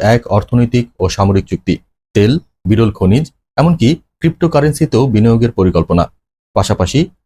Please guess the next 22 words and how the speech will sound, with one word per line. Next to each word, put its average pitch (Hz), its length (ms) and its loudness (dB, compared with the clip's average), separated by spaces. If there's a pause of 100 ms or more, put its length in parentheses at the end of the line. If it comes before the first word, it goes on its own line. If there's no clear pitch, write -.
আমেরিকা 156 380 0
পাকিস্তানের 117 540 0
উপর 113 140 -2
শুল্ক 120 300 -2
রাখে 120 320 0
মাত্র 101 220 0 (120)
উনিশ 107 220 0
শতাংশ, 90 300 -2 (420)
অথচ 98 240 -2 (440)
ভারতের 127 340 0
জন্য 135 240 2
তা 110 120 -2
বেড়ে 92 240 0
দাঁড়ায় 92 300 2 (300)
পঞ্চাশ 101 320 0
শতাংশ। 87 320 -4 (760)
ভারতের 185 340 2
জন্য 160 200 2 (120)
এ 135 140 2
এক 135 180 0
কূটনৈতিক 156 480 -2
দুঃস্বপ্ন। 95 380 -2